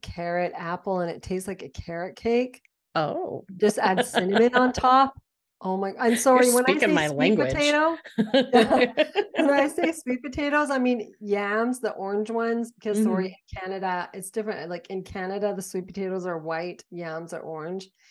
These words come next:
Speaker 1: And I
Speaker 2: Okay.
Speaker 1: think it's the opposite in the <laughs> U S,
Speaker 2: I
Speaker 1: so
Speaker 2: think
Speaker 1: I
Speaker 2: so,
Speaker 1: have to
Speaker 2: yeah.
Speaker 1: specify. Yeah.
Speaker 2: <laughs>
Speaker 1: But, um, the pulp, so my dogs love sweet potato and carrot pulp,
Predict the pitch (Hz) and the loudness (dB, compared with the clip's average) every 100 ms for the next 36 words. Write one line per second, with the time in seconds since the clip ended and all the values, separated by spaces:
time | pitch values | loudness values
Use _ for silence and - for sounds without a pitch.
0 | - 156 185 190 202 202 202 180 - 160 | -16 -8 -6 -4 -2 -4 -4 -10 -10 -8
1 | 170 240 226 233 226 226 233 - 294 277 | -8 -6 -6 -2 -2 0 0 0 -2 0
2 | 302 320 - 196 214 202 202 196 180 175 | -2 -4 -2 0 4 2 4 2 4 4
3 | 175 170 165 170 196 - 240 262 262 247 | 4 2 0 -4 -10 -10 -2 0 2 0
4 | 202 180 - - 214 - _ _ _ _ | -2 -2 -4 -10 -12 -12 _ _ _ _
5 | _ _ _ - 220 214 - - 214 214 | _ _ _ 0 4 4 0 2 4 4
6 | 214 196 190 - - 214 226 220 - 220 | 4 0 -6 -12 -10 0 0 0 4 4
7 | 240 - 247 226 208 208 202 185 196 190 | 4 -2 -2 0 0 -4 -6 -4 0 0
8 | 196 208 208 190 185 - 190 190 196 185 | 0 -4 -4 -4 -4 -8 -8 -8 -6 -4
9 | 180 175 175 180 170 - 180 165 196 - | -2 -4 -4 -4 -4 -4 -2 0 0 -4